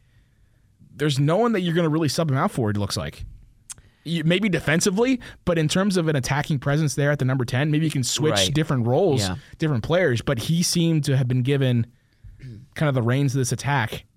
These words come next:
Speaker 1: at, at that number ten spot. He's got Nagby, Larenas around him. He's got, uh, Martinez on his right,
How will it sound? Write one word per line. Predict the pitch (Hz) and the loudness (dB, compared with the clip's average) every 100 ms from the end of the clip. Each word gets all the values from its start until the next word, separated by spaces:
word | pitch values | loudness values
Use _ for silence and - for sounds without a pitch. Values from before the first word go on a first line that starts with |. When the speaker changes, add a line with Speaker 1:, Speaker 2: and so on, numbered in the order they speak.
| - | -4
Speaker 1:
at, | 123 123 - | -4 -4 -4
at | 117 123 | -2 -2
that | 113 | 0
number | 123 117 | 0 0
ten | 110 143 | 0 -2
spot. | 160 107 95 | -2 -2 -2
He's | 113 | 0
got | 123 | 0
Nagby, | 113 117 135 135 | 0 0 0 0
Larenas | 117 127 127 | 0 0 -2
around | 123 127 135 | -2 0 0
him. | 135 | 0
He's | 120 | 0
got, | 113 | -2
uh, | 95 110 113 110 110 | -2 -4 -2 0 -2
Martinez | 101 117 107 135 135 | -2 -4 -2 -2 0
on | 127 117 | 2 0
his | 107 | 0
right, | 127 160 | 0 0